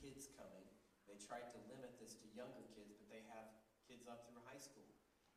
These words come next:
that are very interested in being a part of this and hungry for it. There's Brandon with some of the kids there.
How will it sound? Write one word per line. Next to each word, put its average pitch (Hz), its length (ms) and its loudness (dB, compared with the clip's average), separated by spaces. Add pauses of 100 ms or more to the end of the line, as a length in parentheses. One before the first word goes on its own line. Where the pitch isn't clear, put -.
(140)
that 110 300 2
are 107 240 4
very 113 320 2
interested 113 480 -2
in 98 160 -6
being 110 220 -2
a 98 160 -2
part 117 180 8
of 110 140 2
this 110 240 0
and - 100 -2 (140)
hungry 123 400 -2 (680)
for 117 240 6
it. - 300 4 (3000)
There's 104 160 -10 (100)
Brandon 101 420 2
with 104 140 2
some 101 220 2
of 101 80 0
the 101 160 -4
kids 107 260 -2
there. 104 320 4